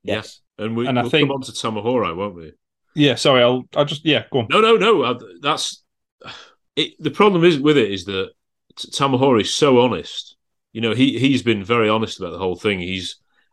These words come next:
Speaker 1: I think he did a recent interview, didn't he, with Tom Butler?
Speaker 2: Mm, yeah.
Speaker 1: And he completely owns it and admits we went too far, but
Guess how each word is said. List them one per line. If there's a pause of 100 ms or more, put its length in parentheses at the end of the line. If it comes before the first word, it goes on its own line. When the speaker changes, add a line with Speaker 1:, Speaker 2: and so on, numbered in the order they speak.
Speaker 1:
I
think
he
did
a
recent
interview,
didn't
he,
with
Tom
Butler?
Speaker 2:
Mm,
yeah.
Speaker 1:
And
he
completely
owns
it
and
admits
we
went
too
far,
but